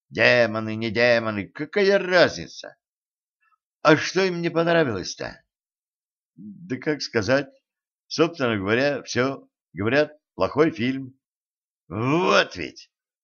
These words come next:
возмущенно надулся король. «А я так старался!» «Я очень сожалею, ваше высочество», — поклонился принцу рыцарь в тяжеленных доспехах,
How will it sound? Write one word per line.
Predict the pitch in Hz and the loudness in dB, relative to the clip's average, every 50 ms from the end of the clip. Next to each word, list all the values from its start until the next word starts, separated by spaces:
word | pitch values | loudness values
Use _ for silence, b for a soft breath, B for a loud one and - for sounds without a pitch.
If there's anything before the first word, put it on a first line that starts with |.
| _ - | _ -4
возмущенно | 107 110 82 104 110 101 - - - 160 165 160 151 147 131 | -2 -2 -2 -4 -4 -4 -4 0 2 2 2 2 0 0 2
надулся | 117 113 101 107 120 117 - - 101 | 2 2 2 0 -2 -4 -4 -6 -4
король. | - 110 110 101 90 82 - B B B B B B | 0 0 2 2 2 0 -4 B B B B B B
«А | - 95 110 | -2 0 4
я | 120 117 107 | 4 4 4
так | - - _ 277 - - - - | 2 2 _ 8 8 8 6 0
старался!» | - - - - - 143 143 135 127 117 107 95 76 - - - - - - _ _ _ _ _ _ _ _ _ _ _ _ _ _ _ _ _ _ _ _ _ _ _ _ _ _ _ _ 113 | -8 -10 -12 -4 2 4 4 4 4 2 2 2 0 -2 -6 -10 -10 -14 -20 _ _ _ _ _ _ _ _ _ _ _ _ _ _ _ _ _ _ _ _ _ _ _ _ _ _ _ _ 0
«Я | 110 117 120 | 4 4 6
очень | 120 120 113 - 120 120 117 104 | 6 6 4 2 -2 -6 -8 -6
сожалею, | - 110 107 107 110 104 104 107 107 101 98 95 104 - _ _ _ _ _ _ _ | -4 -4 -2 -2 -2 0 0 -2 -2 -4 -6 -10 -12 -16 _ _ _ _ _ _ _
ваше | - 95 107 113 110 - 95 | 2 4 4 4 4 2 -4
высочество», — | 101 107 104 - - 101 107 107 98 - - 101 95 - - - _ 87 87 - _ _ _ _ _ _ _ _ _ _ | -6 -6 -6 -4 -2 0 0 0 0 -4 -8 -14 -14 -14 -16 -14 _ -12 -12 -12 _ _ _ _ _ _ _ _ _ _
поклонился | 107 101 104 120 123 127 127 120 - 113 110 | -8 -2 2 2 2 2 2 -2 0 -2 -2
принцу | 85 - 107 117 113 110 - 95 101 | -2 -2 -2 -2 -2 -4 -4 -4 -2
рыцарь | 101 120 143 147 131 - 127 127 113 107 | 0 0 0 0 -2 0 -2 -2 -2 -2
в | - _ _ _ _ _ _ _ _ - | -10 _ _ _ _ _ _ _ _ -4
тяжеленных | 107 110 87 117 120 127 123 117 113 117 113 107 | -4 -2 0 2 2 2 2 0 -2 -4 -6 -4
доспехах, | 87 110 113 107 - - _ - 113 117 117 107 - 104 107 104 | -4 -4 -4 -4 -6 -10 _ 0 2 4 4 2 0 -4 -8 -8